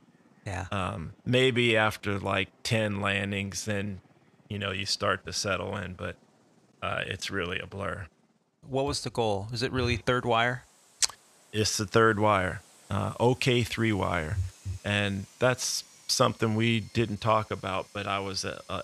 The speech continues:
Speaker 2: L S O, landing signal officer, uh, which is the guy that, uh,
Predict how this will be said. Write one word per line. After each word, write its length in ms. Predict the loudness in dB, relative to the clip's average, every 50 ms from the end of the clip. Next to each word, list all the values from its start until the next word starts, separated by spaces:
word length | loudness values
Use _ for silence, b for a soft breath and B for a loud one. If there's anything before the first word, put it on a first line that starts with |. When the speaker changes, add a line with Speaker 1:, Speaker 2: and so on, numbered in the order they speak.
| -6 -4
Speaker 2:
L 200 | -4 -2 -2 -2
S 200 | -2 -4 -4 -4
O, 200 | -4 -4 -6 -6 -6
landing 380 | -4 -4 -2 -4 -4 -6 -6
signal 420 | -6 -4 -4 -4 -6 -6 -8 -8 -6
officer, 500 | -6 -6 -6 -6 -6 -6 -8 -8 -12 -16 -16 0 B B B B B -12 -10 -6
uh, 180 | -4 -4 -4
which 360 | -2 -4 -4 -4 -4 -2 -4
is 160 | -4 -4 -4 -4
the 140 | -6 -4
guy 340 | 0 2 2 4 4 4 2
that, 300 | 2 0 0 0 0 -2 -6 -10 -20 -20 -20 -18 -12
uh, 280 | -10 -8 -6 -6 -8 -8